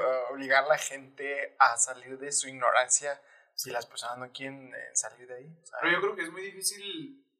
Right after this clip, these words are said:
Speaker 2: aceptarlo, ¿no? Porque a veces, eh, la gente vive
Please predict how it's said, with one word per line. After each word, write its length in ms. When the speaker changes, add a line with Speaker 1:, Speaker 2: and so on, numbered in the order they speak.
Speaker 2:
aceptarlo, 680
¿no? 160
Porque 240
a 60
veces, 460
eh, 160
la 180
gente 200
vive 580